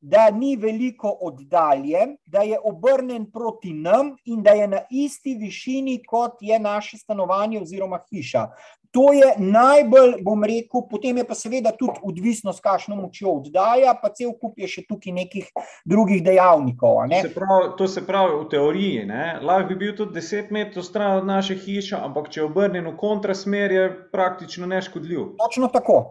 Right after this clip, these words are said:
Speaker 1: točno tako, ampak spet ne pozabiti, če je v
Speaker 2: Ja.
Speaker 1: kontrasmeri, dajmo reči, neka ovira, se določen signal potem spet odbije lahko tudi nazaj, a ne.
Speaker 2: Mhm.
Speaker 1: Tako da tukaj je cel kup stvari. Jaz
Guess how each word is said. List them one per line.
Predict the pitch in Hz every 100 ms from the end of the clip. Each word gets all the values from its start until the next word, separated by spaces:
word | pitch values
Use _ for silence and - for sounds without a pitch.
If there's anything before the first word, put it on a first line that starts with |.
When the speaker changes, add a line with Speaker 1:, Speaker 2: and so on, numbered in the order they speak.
| -
Speaker 1:
točno | 247 254 277 277
tako, | - - - 285 -
ampak | 233 262 -
spet | - 311 320
ne | 269
pozabiti, | 262 233 220 165 143 -
če | - 294
je |
v | 285
Speaker 2:
Ja. | -
Speaker 1:
kontrasmeri, | 254 285 277 262 254 277 269 240 143 -
dajmo | 165 269 262
reči, | 247 240 - -
neka | 202 233 240 214
ovira, | - 143 156 170 185 254 311 _ _
se | - 214
določen | 185 202 233 240 247
signal | - 180 208 220 233
potem | 208 208 220
spet | 214 233 220
odbije | 202 156 180 208
lahko | 196 185 208 190
tudi | 202 170
nazaj, | 175 156 160 123 104 _ _
a | - 214
ne. | 269
Speaker 2:
Mhm. | 220 - _
Speaker 1:
Tako | 254
da | 277
tukaj | 285 302 311 302
je | 269
cel | 269 302 320 311
kup | - 285 277 _
stvari. | - - 214 233 247 156
Jaz | 170 226